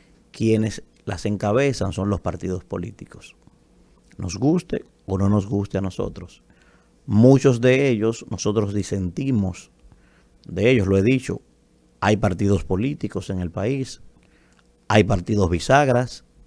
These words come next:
también los hay, hay polipymes, y hay cosas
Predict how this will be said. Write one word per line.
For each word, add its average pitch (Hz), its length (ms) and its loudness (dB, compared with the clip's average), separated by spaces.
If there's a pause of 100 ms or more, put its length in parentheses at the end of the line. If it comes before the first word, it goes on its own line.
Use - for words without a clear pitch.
(140)
también 95 360 -2
los 92 200 -4
hay, 135 340 2 (520)
hay 107 140 2
polipymes, 127 880 0 (760)
y - 80 -2
hay 110 120 2
cosas 120 520 -2